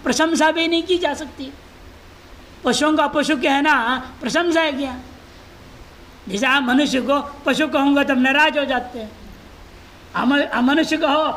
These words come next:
तो भी नाराज हो जाएंगे। तो मनुष्य नहीं है तो क्या मैं राक्षस हूँ क्या बोलोगे तुरंत?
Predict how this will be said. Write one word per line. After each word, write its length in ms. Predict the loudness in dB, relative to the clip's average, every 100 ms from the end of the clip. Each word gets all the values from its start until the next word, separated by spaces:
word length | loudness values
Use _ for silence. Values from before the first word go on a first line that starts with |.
| -8 -4
तो 100 | 0
भी 100 | 2
नाराज 400 | 4 4 2 2
हो 60 | 0
जाएंगे। 340 | -2 -2 -4
तो 100 | -6
मनुष्य 360 | -2 0 0 0
नहीं 100 | 0
है 60 |
तो 180 | -2 -4
क्या 380 | -6 -8 -2 -2
मैं 160 | 0 -2
राक्षस 360 | -2 -2 -2
हूँ 120 | -2
क्या 120 | -2 -4
बोलोगे 320 | -6 -10 -12
तुरंत? 320 | -8 -8 -8